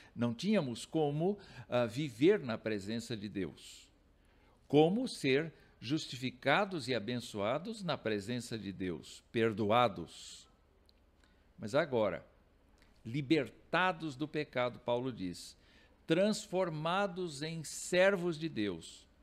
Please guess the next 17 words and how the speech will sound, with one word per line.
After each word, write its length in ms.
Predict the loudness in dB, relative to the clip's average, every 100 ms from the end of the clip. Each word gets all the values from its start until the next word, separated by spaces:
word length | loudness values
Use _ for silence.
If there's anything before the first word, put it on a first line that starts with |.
| -20 _ _
nós 220 | -6 -6 -2
temos 500 | -2 -2 -8 -14 -18 _ _ -12
o 80 |
fruto 600 | -12 -4 0 0 0 -6 -6 _ _ _ _ _ -2
para 200 | 0 0
a 40 |
santificação 920 | -2 -4 -4 -10 -6 -6 -6 -6 -6 -8 -20 _ _ _ _ _ _ _
e, 80 | -12
por 220 | -2 -2
fim, 380 | -2 -4 -4 -4 -12 _ _ _ _
a 120 | -6 -6
vida 280 | -4 -4
eterna. 480 | -6 -4 -6 -6 -10 -20 _ _ _ _ _ _ _ _ _ _ _ _ _ _ _ _ _ _ _ _ _ _ _ _ _ -6
Isto 240 | -4 2
é 40 | 4
muito 460 | 6 4 4 0
importante 920 | -4 0 -2 -2 -6 -4 -6 -8 -14